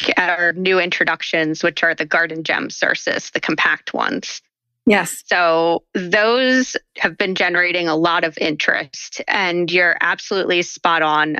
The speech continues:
Speaker 1: I mean, they can fit in three gallon, five gallon, you know, up to, I think we've had them in,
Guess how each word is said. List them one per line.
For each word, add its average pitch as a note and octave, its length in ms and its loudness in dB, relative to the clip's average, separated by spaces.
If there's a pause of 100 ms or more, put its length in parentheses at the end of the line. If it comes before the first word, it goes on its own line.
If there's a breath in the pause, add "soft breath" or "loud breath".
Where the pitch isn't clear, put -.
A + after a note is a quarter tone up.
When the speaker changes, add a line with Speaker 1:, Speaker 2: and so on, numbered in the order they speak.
Speaker 1:
I F3+ 60 0
mean, E3 200 2
they E3+ 200 2
can F#3+ 180 -2
fit - 380 -2
in E3+ 460 2 (200)
three A3 240 2
gallon, G3+ 540 0
five F3 360 0
gallon, F3 680 2 (160)
you F3+ 100 2
know, D#3+ 260 2 (120)
up G3+ 160 -2 (100)
to, F#3+ 260 2
I F3+ 100 2
think E3+ 220 -2
we've F3+ 140 0
had E3+ 240 0
them F3 200 0
in, D#3+ 240 0